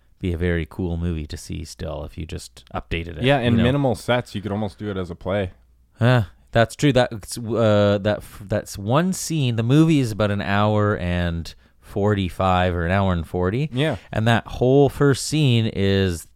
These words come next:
Speaker 1: about thirty minutes. It takes place
Speaker 2: Yeah,
Speaker 1: in
Speaker 2: in
Speaker 1: the bar.
Speaker 2: Vienna's, yeah.
Speaker 1: In Vienna's. And I had commented on how that's kind of, um, Hateful Eight-ish or, um, what's that Eugene O'Neill play?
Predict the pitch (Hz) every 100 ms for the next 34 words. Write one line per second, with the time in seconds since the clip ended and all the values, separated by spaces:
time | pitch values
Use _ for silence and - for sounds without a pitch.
0 | _ 104 - - 120 120 120 110 - -
1 | - 104 - 107 95 113 98 120 110 110
2 | 98 101 85 90 110 101 82 76 - 110
3 | 98 80 98 110 101 87 87 120 120 107
4 | - - 110 110 107 - 104 104 92 92
5 | 92 85 85 82 - - 87 80 78 80
6 | 82 87 76 78 _ - - - - -
7 | - _ _ _ _ _ _ _ _ _
8 | _ 139 139 131 123 127 117 120 - -
9 | - - - 113 107 104 98 95 92 90
10 | 87 85 82 82 85 78 - - - 98
11 | 110 135 - 131 120 107 101 90 110 113
12 | 104 95 101 104 95 - - 98 92 85